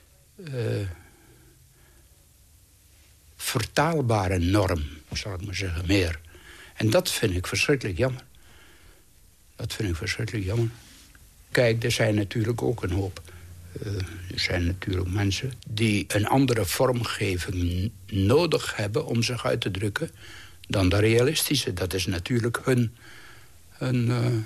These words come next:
goed recht. Dat ze dan ook anders gaan werken. Maar je moet toch de ernst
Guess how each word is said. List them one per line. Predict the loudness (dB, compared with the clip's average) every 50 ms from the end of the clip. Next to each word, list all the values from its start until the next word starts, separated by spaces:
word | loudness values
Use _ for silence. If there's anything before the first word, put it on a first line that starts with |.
| -6 -12 -20 -20 -18
goed | -10 -4 0 0 4 4
recht. | 4 4 4 0 -4 -8 -8 -10 -12 -20 -20 -20 -20 -20 -20 -20 -20 -14 -14 -14 -14 -14 -20 -20 -20 -20 -18 -8
Dat | -2 0 0 2
ze | 2 2 2
dan | 2 2 2 2
ook | 2 2 2
anders | 2 2 4 4 4 2
gaan | 2 0 2 2 2
werken. | 2 2 2 0 -2 -4 -10 -10 -12 -16 -18 -18 -16 -16 -16 -16 -18 -20 -20 -20 -20 -20 -20 -20 -20 -20 -10 -2
Maar | 2 4 4 6 4 4 2 -2 -6 -16 -20 -20 -20 -20 -20 -20 -20 -20 -20 -20 -20 -16 -6
je | -2 0 2
moet | 4 4 2 0 0 2
toch | 2 2 2 2 0 -6 -8 -10 -16 -20 -20 -20 -20 -20 -20 -20 -20 -20 -20 _ _ _ _ _ -20 -20 -20 -20 -20 -20 -20 -20 -20 -20 -20 _ _ _ _ _ _ _ _ _ -20 _ _ _ _ _ _ -20 -20 -20 -20 -20 -20 -20 -20 -20 _ -20 -20 -20 -20 -12
de | -8 -6 -4 -4 -2
ernst | -2 0 2 2 2 2 0 0 0 0 -2 -2 -4 -4 -8 -10 -12 -12